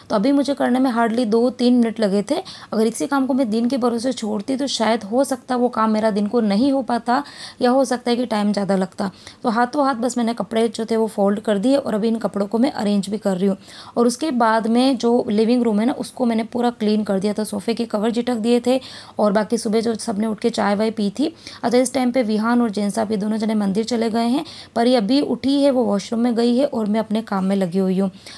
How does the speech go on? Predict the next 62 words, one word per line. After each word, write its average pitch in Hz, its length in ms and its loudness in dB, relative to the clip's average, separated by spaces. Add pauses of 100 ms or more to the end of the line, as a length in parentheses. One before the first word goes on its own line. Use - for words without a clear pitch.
(120)
तो 220 60 -2
परी 226 260 2
और 269 120 2
हम 247 120 2
दोनों 240 160 2
जने 233 220 0
साथ 208 320 -2
में 220 80 0
जाते - 300 0
हैं - 140 0
आठ 202 180 0
बजे 202 240 -2
के 233 120 0
करीब। 220 260 -2 (360)
तो 254 60 0
मेरे 240 180 4
पास 269 260 0
में 285 80 2
सुबह 262 240 2
पौने 240 320 0
सात 220 340 0
से 269 120 0
आठ 214 340 0
बजे, 196 260 -2
मतलब 208 240 -2
कि 285 140 -4
सवा 233 280 0
घंटे 226 280 0
का 240 140 -2
टाइम 208 320 -2
रहता 226 260 0
है। 285 80 0 (340)
उस 294 160 0
सवा 269 220 0
घंटे 247 300 0
के 262 120 -4
अंदर 247 180 -2
मुझे 220 300 0
थोड़ी 226 280 -2
बहुत 226 160 0
डस्टिंग, 240 400 -2
क्लीनिंग 220 280 0
का 214 100 -2
काम 196 300 2
भी 233 100 0
करना 233 240 0
है, 247 120 2
किचन 233 320 -4
में 220 140 2
लंच 214 260 0
की 254 120 -4
तैयारी 240 320 2
भी 247 120 0
करनी 240 380 2
है, 277 140 2 (340)
और 233 120 4
नहा 233 260 0
धो 240 160 2
के 247 220 0
तैयार 214 340 0
व्यार 220 200 0
होके 214 520 0